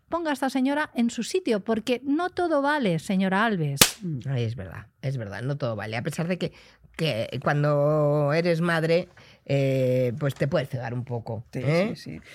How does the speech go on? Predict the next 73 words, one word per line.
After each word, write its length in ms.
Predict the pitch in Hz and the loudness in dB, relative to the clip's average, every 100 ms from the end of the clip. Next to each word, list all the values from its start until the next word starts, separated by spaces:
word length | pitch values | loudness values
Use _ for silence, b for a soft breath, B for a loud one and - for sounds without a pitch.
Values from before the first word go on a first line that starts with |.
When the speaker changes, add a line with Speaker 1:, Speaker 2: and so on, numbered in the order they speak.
| B | B
Speaker 3:
sí. 60 | |
Es 180 | - 135 | 2 4
Speaker 2:
Mm, 40 | 127 | 4
Speaker 3:
que 180 | 160 147 | 4 6
Speaker 2:
mira. 200 | 135 147 | 6 6
Speaker 3:
el 120 | 165 | 6
amor 220 | 165 170 | 4 4
de 100 | 170 | 4
madre 220 | 156 160 | 4 4
nos, 200 | 160 151 | 2 2
no, 160 | 196 156 | 0 2
nos 400 | 165 156 165 147 | 2 2 2 0
cega, 300 | 165 143 135 | 0 0 2
nos 160 | 151 147 | 2 2
Speaker 2:
Sí, 160 | 170 | 2
Speaker 3:
cega, 100 | 185 | 4
Speaker 2:
sí, 60 | 202 | 4
Speaker 1:
Ya, 100 | 202 | 6
Speaker 3:
nos 80 | 180 | 6
Speaker 2:
sí. 60 | 190 | 4
Speaker 3:
cega 100 | 208 | 4
Speaker 1:
pero 100 | 190 | 4
Speaker 3:
tanto. 400 | 180 170 170 185 B | 2 2 0 -2 B
Speaker 2:
Ay, 120 | 294 | 2
mira, 180 | 196 440 | 6 6
de 100 | 185 | 4
los 160 | 202 190 | 2 2
hijos 200 | 247 - | -2 -4
podemos 320 | - - 190 | 0 0 0
hablar 240 | 220 175 160 | 0 2 2
en 120 | 156 | 2
otro 200 | 151 131 | 2 0
programa, 380 | 113 127 226 185 | -2 0 0 0
¿no? 120 | 135 | 2
Speaker 1:
Sí, 140 | 247 | 2
sí, 180 | 254 214 | 2 0
Speaker 3:
Pues 140 | 202 190 | 2 2
Speaker 1:
sí, 60 | |
sí. 0 | |
Speaker 3:
también, 320 | 175 151 160 | 2 2 2
Speaker 1:
Este 180 | 170 220 | 2 2
tem-, 80 | - | 2
Speaker 3:
hay 80 | 208 | 2
Speaker 1:
es 120 | 170 160 | 2 2
un 60 | |
Speaker 3:
tela. 60 | 285 | 4
Speaker 1:
temazo, 420 | 247 202 - 202 | 2 0 0 -2
¿eh? 40 | |
El 100 | 269 | 0
tema 160 | 277 247 | 0 0
de 80 | 247 | 2
la 40 | |
Speaker 3:
Ujú. 20 | 233 | 0
Speaker 1:
maternidad, 600 | 220 220 208 214 226 330 370 - | 0 0 0 0 0 -2 -6 -6
te-, 120 | 226 | -2
tenemos 520 | 208 202 233 240 294 | -2 0 0 0 0
para 140 | 247 | 0
varios 240 | 226 233 233 | 0 0 -2
capítulos. 500 | 202 - 175 180 170 | -4 -4 -4 -4 0
Speaker 2:
Pues 180 | 180 151 | 2 2
sí, 160 | - 127 | 0 0
la 100 | 113 | 0
verdad 160 | 120 | -2
es 100 | 120 | -4
que 120 | - | -6
sí. 320 | 107 - 78 123 - _ _ _ - B | -8 -10 -12 -14 -18 _ _ _ -20 B
Mira, 240 | - 262 202 | 0 2 2
yo 140 | 254 | 2
el 60 | 311 | 0
otro 200 | 359 294 | 0 -2
día 160 | 277 294 | 0 0
me 100 | 277 | 0
preguntaba, 600 | 226 190 180 160 170 | 0 0 0 0 0